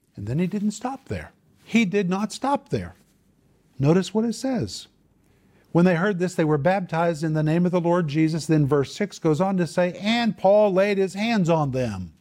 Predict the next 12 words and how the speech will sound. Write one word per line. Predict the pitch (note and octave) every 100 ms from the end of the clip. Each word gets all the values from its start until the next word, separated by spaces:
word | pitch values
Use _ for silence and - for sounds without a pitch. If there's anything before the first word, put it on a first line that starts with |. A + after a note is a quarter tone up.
| _ _ _ _ _ _ _ _ _ _ _ _
Why? | D3+ B2 F#2+ - _ _ _ _ _ _ _ _
Because | C#3 - A2+
Paul | E2 - - G#2+ A#2 C#3+
knew | A#2+ F#2 G#2
God's | B2 F#2+ F#2 A2+ A#2
pattern. | - G#3 B3 E3+ - - _ _ _ _ _ _ _ _ _ _ -
It |
wasn't | A2+ C3+ C#3 F3+
enough | G#3 A#3+ A#3+
to | D#3+
receive | C#3 - C3 G#2
salvation. | - G2 E2+ E2+ E2+ -